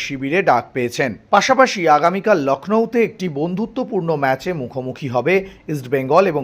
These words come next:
মোহনবাগান। সেখানে মূলত রিজার্ভ দল পাঠালেও সুহেল বাট, সৌরভ বানওয়ালা, আমানদীপ এবং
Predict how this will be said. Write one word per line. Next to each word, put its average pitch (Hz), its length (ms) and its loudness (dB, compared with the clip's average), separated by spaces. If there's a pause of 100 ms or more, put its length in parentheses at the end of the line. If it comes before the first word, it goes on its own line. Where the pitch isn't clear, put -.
(100)
মোহনবাগান। 120 560 2 (240)
সেখানে 254 460 4
মূলত 175 320 2 (180)
রিজার্ভ 214 320 4 (120)
দল 220 120 4 (100)
পাঠালেও 175 480 2 (400)
সুহেল 233 380 4
বাট, 202 240 4 (120)
সৌরভ 151 400 2
বানওয়ালা, 160 500 4 (440)
আমানদীপ 226 500 2
এবং 156 200 -2